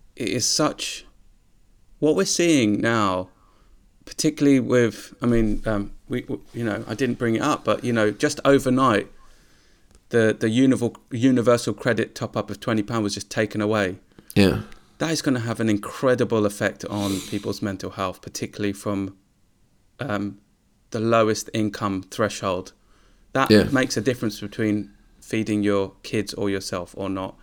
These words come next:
Speaker 1: It makes a
Speaker 2: Especially when
Speaker 1: difference
Speaker 2: all
Speaker 1: between
Speaker 2: the,
Speaker 1: electricity
Speaker 2: when all
Speaker 1: or
Speaker 2: the
Speaker 1: not.
Speaker 2: bills are going up as well.
Speaker 1: Bills are going up, cost of living's going up.
Speaker 2: Yeah.
Speaker 1: Um, it's c-, getting harder to get things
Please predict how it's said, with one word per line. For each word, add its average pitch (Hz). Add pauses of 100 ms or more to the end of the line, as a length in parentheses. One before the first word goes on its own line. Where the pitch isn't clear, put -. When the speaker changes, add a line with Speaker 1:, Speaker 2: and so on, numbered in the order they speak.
(120)
Speaker 1:
It -
makes 107
a -
Speaker 2:
Especially 156
when 139
Speaker 1:
difference 135
Speaker 2:
all 131
Speaker 1:
between 120
Speaker 2:
the, 110
Speaker 1:
electricity 107
Speaker 2:
when 117
all 113
Speaker 1:
or -
Speaker 2:
the 107
Speaker 1:
not. -
Speaker 2:
bills 117
are 107
going 98
up 92
as 101
well. 104 (440)
Speaker 1:
Bills 123
are 110
going 117
up, 107 (540)
cost 120
of 110
living's 113
going 107
up. 104
Speaker 2:
Yeah. 101 (120)
Speaker 1:
Um, 107 (100)
it's -
c-, -
getting 117
harder 127
to 110
get 120
things 110